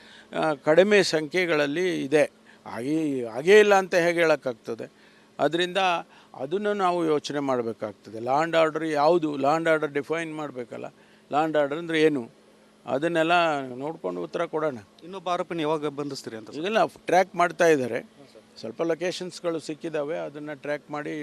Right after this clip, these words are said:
Speaker 1: ಅರೆಸ್ಟ್ ಮಾಡ್ತಾರೆ.
Speaker 2: ಒನ್ ಸಿಕ್ಸ್ಟಿ ಫೋರ್ ಹೇಳಿಕೆ ಬಳಿಕ ಈಗ ಅವ್ರನ್ನ ದೇಶಕ್ಕೆ ಕಳಿಸ್ತೀರಾ ಸರ್, ಆ ಸಂತ್ರಸ್ತರನ್ನ?
Speaker 1: ಅಲ್ಲ, ಅದೇ ಫ-, ಅದೇ ಪ್ರೊಸೀಜರ್. ಒನ್ ಸಿಕ್ಸ್ಟಿ ಫೋರ್ ಹೇಳಿಕೆ ಆದಮೇಲೆ ಅವರನ್ನು, ಏಕೆಂದರೆ ಅವರೇ ಸಂತ್ರಸ್ತರಲ್ಲ, ಆ, ಅವರೇ ತೊಂದರೆಗೆ ಸಿಕ್ಕಾಕೊಂಡಿರ್ತಕ್ಕಂಥವ್ರು, ಹಾಗಾಗಿ ಅವ್ರ ಮೇಲೆ ನಾವು ಕ್ರಮ ತಗೊಳಕ್ಕಾಗಲ್ಲ.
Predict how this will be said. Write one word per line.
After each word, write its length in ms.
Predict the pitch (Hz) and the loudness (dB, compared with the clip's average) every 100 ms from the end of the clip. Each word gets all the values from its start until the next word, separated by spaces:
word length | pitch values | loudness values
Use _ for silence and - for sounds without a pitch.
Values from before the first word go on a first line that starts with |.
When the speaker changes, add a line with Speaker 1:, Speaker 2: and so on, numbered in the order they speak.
| 143 135 127 131 | -10 -10 -12 -8
Speaker 1:
ಅರೆಸ್ಟ್ 300 | 139 - 131 | -6 -6 -6
ಮಾಡ್ತಾರೆ. 520 | 131 123 110 _ 127 | -8 -8 -18 _ -20
Speaker 2:
ಒನ್ 80 | 143 | -20
ಸಿಕ್ಸ್ಟಿ 260 | 143 - | -18 -16
ಫೋರ್ 160 | 151 151 | -10 -8
ಹೇಳಿಕೆ 280 | 147 147 151 | -6 -6 -4
ಬಳಿಕ 220 | 147 147 | -6 -6
ಈಗ 100 | 151 | -6
ಅವ್ರನ್ನ 200 | 143 127 | -6 -6
ದೇಶಕ್ಕೆ 260 | 120 - - | -10 -12 -10
ಕಳಿಸ್ತೀರಾ 320 | 123 - 113 | -10 -10 -12
ಸರ್, 160 | 107 | -12
ಆ 340 | 98 101 104 98 | -12 -10 -8 -8
ಸಂತ್ರಸ್ತರನ್ನ? 520 | 123 120 175 170 127 | -8 -8 -6 -6 -6
Speaker 1:
ಅಲ್ಲ, 220 | 135 151 | -8 -4
ಅದೇ 40 | 175 | -2
ಫ-, 80 | |
ಅದೇ 260 | 170 139 165 208 190 | 0 0 4 4 4
ಪ್ರೊಸೀಜರ್. 580 | 175 170 - 190 202 127 113 - - | 2 -2 0 6 6 6 -6 -14 -10
ಒನ್ 140 | 131 139 | -8 -6
ಸಿಕ್ಸ್ಟಿ 300 | - 156 151 | -4 -4 -2
ಫೋರ್ 220 | 170 160 | 0 2
ಹೇಳಿಕೆ 460 | 156 170 160 165 | 2 2 0 2
ಆದಮೇಲೆ 580 | 160 151 156 160 160 160 | 4 4 2 0 0 2
ಅವರನ್ನು, 720 | 196 165 151 151 175 165 147 - - - | 2 0 0 0 2 0 -2 -12 -20 -10
ಏಕೆಂದರೆ 380 | - 139 156 156 | -6 0 2 6
ಅವರೇ 440 | 139 160 196 202 180 | 8 8 8 8 6
ಸಂತ್ರಸ್ತರಲ್ಲ, 800 | 156 151 151 135 - 117 104 123 135 110 - _ _ _ - | 0 0 0 -2 -4 -8 -4 -6 -6 -10 -20 _ _ _ -14
ಆ, 80 | 127 | -6
ಅವರೇ 480 | 127 127 127 156 175 | -2 0 2 6 6
ತೊಂದರೆಗೆ 600 | 160 151 160 160 156 147 | 4 4 6 6 6 4
ಸಿಕ್ಕಾಕೊಂಡಿರ್ತಕ್ಕಂಥವ್ರು, 1300 | - 131 135 - 117 110 101 113 - 110 107 123 | 0 0 0 0 -6 -6 -8 -12 -10 -12 -8 -6
ಹಾಗಾಗಿ 440 | 151 165 180 175 180 | -4 -4 -4 -2 0
ಅವ್ರ 260 | 165 170 | 0 0
ಮೇಲೆ 300 | 170 175 170 | -2 0 0
ನಾವು 260 | 165 160 147 | 0 -2 -2
ಕ್ರಮ 240 | 139 139 | -2 -2
ತಗೊಳಕ್ಕಾಗಲ್ಲ. 800 | 135 123 117 120 - 110 104 104 | -2 -2 0 -2 -4 -10 -8 -10